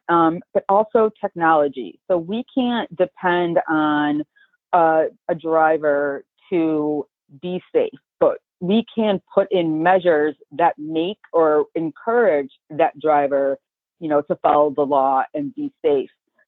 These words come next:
Um, so we're looking at a lot of those different technologies right now, um, to see if, how they effective, how effective they are, um, and how we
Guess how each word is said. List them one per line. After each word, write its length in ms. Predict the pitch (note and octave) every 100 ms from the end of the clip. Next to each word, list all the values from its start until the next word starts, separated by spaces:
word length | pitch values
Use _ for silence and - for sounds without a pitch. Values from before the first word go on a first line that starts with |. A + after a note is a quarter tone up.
| -
Um, 200 | D#3 C#3
so 80 | G3
we're 160 | F#3 A#3+
looking 440 | G3+ G3+ - G#3 -
at 100 | D#3+
a 60 |
lot 200 | D#3+ D3+
of 100 | D3+
those 180 | D3+ C#3
different 360 | - D3 D#3 -
technologies 840 | D#3 - C#3+ C#3 C#3+ D#3+ G3 G#3 A3 B3
right 180 | A#3+
now, 380 | B3 B3 C4 C#4 -
um, 500 | E3 D#3+ D3+ D3 C#3+ - _ _ _ _ _ _ _ _ -
to 80 | - -
see 260 | G#3 G3 F#3
if, 80 | F3+ _
how 340 | - F#3 F#3 F3
they 140 | F3
effective, 720 | D#3 - E3+ - - E3 E3+ D3+ _ _ _ _
how 140 | - F3
effective 440 | - B3 - G3+
they 160 | E3+ D#3
are, 540 | D3+ D3 C#3+ C#3+ D3+ -
um, 320 | D3+ D3 C#3+ - _
and 640 | D#3+ D#3 D3+ D3+ D3 D3 C#3 _ _ _ _ -
how 320 | - E3 D#3+
we 160 | D#3+